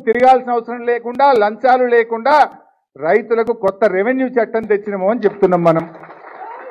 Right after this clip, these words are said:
మనం, మనం ఇట్లా వంద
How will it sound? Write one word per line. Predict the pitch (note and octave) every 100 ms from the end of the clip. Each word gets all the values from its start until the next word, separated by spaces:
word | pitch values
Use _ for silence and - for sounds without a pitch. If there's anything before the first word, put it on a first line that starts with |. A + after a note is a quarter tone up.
| A#4 - - A#4 - - - - D#3
మనం, | A#3+ C#4 C#4 - - - - - - - - - - F#3
మనం | A#3+ C#4 C#4
ఇట్లా | C#4+ A#3+
వంద | A#3+